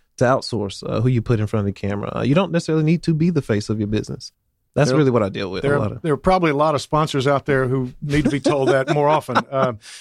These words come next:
Speaker 1: Yes,
Speaker 2: we're
Speaker 1: sir.
Speaker 2: talking with Marcel Williams of M S W Crea-, uh, Creative Services. Share with us the background. Uh, you were telling me earlier, this, uh,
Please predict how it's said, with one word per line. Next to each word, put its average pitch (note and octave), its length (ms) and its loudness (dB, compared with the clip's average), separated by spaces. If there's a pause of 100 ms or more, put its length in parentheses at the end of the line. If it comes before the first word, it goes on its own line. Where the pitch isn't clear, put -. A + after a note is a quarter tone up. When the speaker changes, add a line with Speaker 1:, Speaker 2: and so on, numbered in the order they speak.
(320)
Speaker 1:
Yes, G2+ 220 -4
Speaker 2:
we're D3 100 2
Speaker 1:
sir. - 40 -4
Speaker 2:
talking D#3 220 2
with D3 100 -4
Marcel C#3+ 420 0
Williams C#3+ 320 2
of C3 120 0
M C#3 100 0
S A#2+ 120 -6
W B2+ 280 0
Crea-, C3+ 440 2
uh, A#2+ 300 -2
Creative C3 300 2
Services. B2+ 540 -2 (680)
Share B3 260 2
with G3 200 4
us - 320 -6 (180)
the C3+ 60 0
background. C#3+ 560 0
Uh, D3+ 80 0
you D#3+ 200 0
were E3+ 80 4
telling D#3 260 0
me C#3+ 100 2
earlier, C#3+ 340 2
this, D3+ 360 -4
uh, C#3+ 180 -12